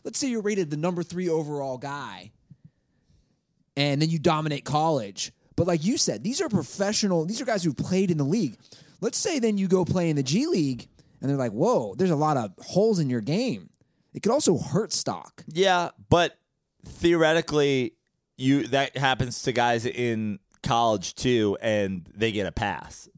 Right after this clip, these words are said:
Speaker 2: Like, you watch guys in college, and you're like, "Oh, he's not very good," but, like,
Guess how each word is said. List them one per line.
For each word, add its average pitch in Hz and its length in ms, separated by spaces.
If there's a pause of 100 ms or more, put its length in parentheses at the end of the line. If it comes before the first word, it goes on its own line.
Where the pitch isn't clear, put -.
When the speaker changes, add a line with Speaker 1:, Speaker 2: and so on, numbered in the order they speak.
Speaker 2:
Like, 101 420 (280)
you 127 180
watch 131 300
guys 123 240
in 113 80
college, 113 440
and 101 80
you're 98 100
like, 90 200
"Oh, 139 280
he's 117 120
not 131 160
very 123 220
good," 127 460
but, 135 280
like, 107 300